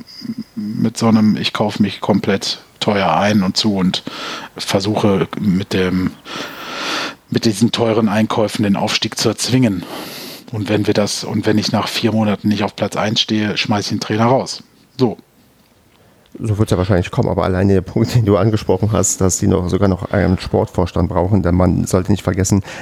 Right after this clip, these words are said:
Speaker 2: der Aufsichtsrat entscheidet nicht, wer am Ende Trainer
Speaker 1: Ja,
Speaker 2: wird. Also
Speaker 1: genau.
Speaker 2: der legt das irgendwie
Speaker 1: Ja.
Speaker 2: operativ nicht fest.
Speaker 1: Der
Speaker 2: Und
Speaker 1: Schneider geht,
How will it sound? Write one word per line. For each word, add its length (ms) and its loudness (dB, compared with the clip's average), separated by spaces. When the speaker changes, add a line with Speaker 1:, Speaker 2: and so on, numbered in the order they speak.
Speaker 2:
der 100 2
Aufsichtsrat 840 0
entscheidet 440 0
nicht, 240 0
wer 200 2
am 120 4
Ende 340 4
Trainer 360 0
Speaker 1:
Ja, 60 0
Speaker 2:
wird. 200 2
Also 160 2
Speaker 1:
genau. 60 2
Speaker 2:
der 80 2
legt 180 -2
das 100 0
irgendwie 300 2
Speaker 1:
Ja. 80 2
Speaker 2:
operativ 560 -2
nicht 180 2
fest. 360 -4
Speaker 1:
Der 60 -2
Speaker 2:
Und 40 -4
Speaker 1:
Schneider 380 2
geht, 380 -2